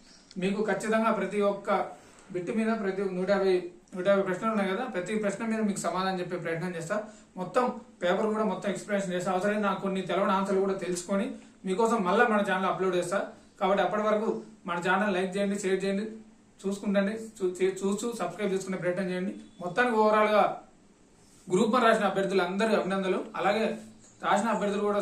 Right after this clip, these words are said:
సుమారు చాలా మంది కూడా నేను క్వాలిఫై అవుతారని కూడా, ఫిలిమ్స్ క్వాలిఫై అవుతారని చెప్పేసి అనుకుంటా ఉన్నా. ఖచ్చితంగా క్వాలిఫై అవుతారు, ఎందుకంటే మొత్తం కరెంట్ అఫైర్స్ కానీ మిగతా సంబంధించి కూడా అన్ని సబ్జెక్టులు కానీ అన్ని చదివిన వాటి నుంచే వచ్చినాయి కాబట్టి మన ఇండియన్ హిస్టరీ కానీ మిగతావి కూడా. And అలాగే మన ఈ బయోసైన్స్,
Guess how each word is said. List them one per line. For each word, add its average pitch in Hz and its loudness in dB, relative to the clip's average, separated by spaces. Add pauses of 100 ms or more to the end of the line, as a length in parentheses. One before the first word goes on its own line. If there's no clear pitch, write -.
సుమారు 190 0
చాలా 185 2
మంది 214 -2
కూడా 214 4
నేను 185 -4
క్వాలిఫై 190 2
అవుతారని 190 -2
కూడా, 190 -4
ఫిలిమ్స్ 180 -6
క్వాలిఫై 175 0
అవుతారని 175 -4
చెప్పేసి 160 -8
అనుకుంటా 170 -6
ఉన్నా. 208 -6 (260)
ఖచ్చితంగా 202 -6
క్వాలిఫై 180 2
అవుతారు, 190 -2 (100)
ఎందుకంటే 196 0 (540)
మొత్తం 202 2 (440)
కరెంట్ 196 2
అఫైర్స్ 190 0
కానీ 190 0 (100)
మిగతా 180 0
సంబంధించి 175 -6
కూడా 175 -2
అన్ని 196 -4
సబ్జెక్టులు 190 -2
కానీ - -2
అన్ని 196 -4
చదివిన 185 0
వాటి 180 -2
నుంచే 180 -4
వచ్చినాయి 160 -8
కాబట్టి 165 -4
మన 165 -6
ఇండియన్ 180 -4
హిస్టరీ 180 -8
కానీ 170 -6
మిగతావి 165 -4
కూడా. 175 -2 (460)
And 180 -6
అలాగే 202 4 (680)
మన 175 -4 (200)
ఈ - 2 (300)
బయోసైన్స్, 202 -2